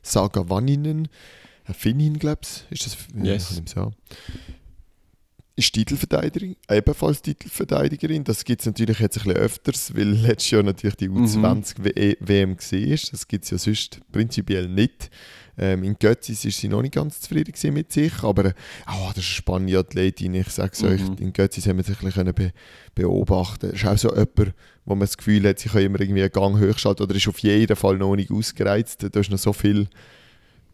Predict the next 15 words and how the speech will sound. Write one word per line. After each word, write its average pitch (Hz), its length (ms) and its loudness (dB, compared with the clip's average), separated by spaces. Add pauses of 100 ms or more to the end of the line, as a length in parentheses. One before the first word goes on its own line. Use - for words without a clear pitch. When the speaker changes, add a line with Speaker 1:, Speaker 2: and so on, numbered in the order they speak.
(160)
Speaker 1:
um, 117 280 2
oder 117 220 8 (500)
Speaker 2:
Sie - 100 0
Speaker 1:
nicht? 120 100 6
Speaker 2:
erinnert 151 300 4
mich 131 160 2
so - 120 0
ein 117 60 -4
bisschen 123 160 4
an 117 120 4
die, 117 200 -2
an 107 160 0
die 113 40 0
Alina 110 400 2
Schuck. - 540 -4